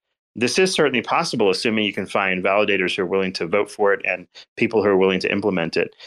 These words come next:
So if you have no Bill of Rights, you say, "Well, we wanna have a base level rights where, let's say, for example, freedom of speech is absolute. It doesn't matter if you're a terrorist. It doesn't matter if you're a, a child kidnapper. It doesn't make any difference what it is. We,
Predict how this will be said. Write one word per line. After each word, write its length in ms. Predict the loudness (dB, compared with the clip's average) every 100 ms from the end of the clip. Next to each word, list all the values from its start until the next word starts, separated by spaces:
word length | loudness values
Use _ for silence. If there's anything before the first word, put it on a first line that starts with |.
| -20 -4
So 160 | 2
if 100 | 2
you 80 | 2
have 200 | 0 0
no 260 | 2 2 2
Bill 180 | 2 2
of 80 | 2
Rights, 280 | 0 -2
you 80 | -6
say, 160 | -4 0
"Well, 260 | 2 0
we 100 | 0
wanna 200 | 0 0
have 180 | 0 0
a 100 | -2
base 420 | 0 0 0 -2
level 400 | 0 0 0 -4 -8 _ _ _
rights 380 | -2 0 -4 -6
where, 220 | -6 -6 _ _
let's 160 | -8 -2
say, 120 | -2
for 100 | -2
example, 340 | -2 -2 -2
freedom 280 | -2 -2 -2
of 80 | -4
speech 320 | -4 -4 -4
is 100 | -4
absolute. 600 | -2 -2 0 0 0 -2 -6
It 80 | -4
doesn't 220 | -2 0
matter 260 | 0 0 0
if 120 | -2
you're 100 | -4
a 40 |
terrorist. 460 | -2 2 4 4 2
It 40 |
doesn't 220 | -4 -4 -4
matter 240 | -4 -4
if 100 | -6
you're 160 | -6 -8
a, 60 | -10 _ _ _
a 60 | -6
child 300 | 0 2 2
kidnapper. 440 | 0 0 -2 0
It 40 | -2
doesn't 140 | -2
make 160 | -6 -4
any 160 | -4 0
difference 320 | 0 -2 -2
what 120 | -2
it 80 | -2
is. 280 | -2 -4 -6
We, 160 | -6